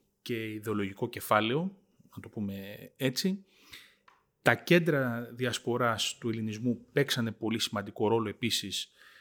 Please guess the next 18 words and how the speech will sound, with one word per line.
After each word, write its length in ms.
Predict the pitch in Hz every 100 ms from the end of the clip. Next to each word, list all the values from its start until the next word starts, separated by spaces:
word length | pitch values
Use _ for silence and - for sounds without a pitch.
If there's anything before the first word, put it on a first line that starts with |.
| _ _
ε, 380 | - 60 117 58
γιατί, 720 | 110 120 107 - 123 120 - -
ε, 500 | - - - - 117
λειτουργήσαν 480 | 107 127 123 127 110
σαν 240 | 139 120
κέντρα 440 | 131 127 120 117 -
ιδεολογικής, 760 | 117 117 113 107 - 131 120
αλλά 160 | - 123
και 120 | 113
οικονομική-, 640 | 107 113 107 98 143 139 -
ιδεολογικής 600 | 113 107 110 110 107 120
ζήμωσης 320 | 127 117 -
και 100 | -
οικονομικής 480 | - 107 104 95 -
ισχυροποίησης, 960 | - 104 87 - 120 131 202 196 - _ _ - - - - - _ _ _ _
ότι 500 | 127 127 127 135 123 - _
υπήρχαν 540 | 127 - 190 190 196
επαφές 800 | 175 156 135 156 139 - - -